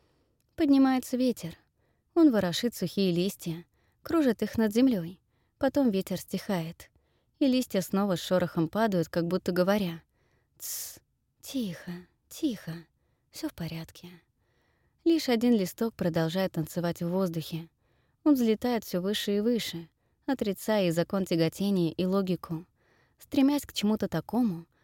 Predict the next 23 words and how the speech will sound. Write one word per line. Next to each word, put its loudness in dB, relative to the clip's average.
что 0
за 4
пределами 0
нашего 0
понимания. 0
Конечно, 4
он 4
всё 0
равно 6
должен 4
будет 0
упасть -2
обратно. -2
Потом. -2
Но 4
прямо 4
сейчас -2
я, -4
сдерживая 4
дыхание, -2
слежу 4
за 2
ним, -2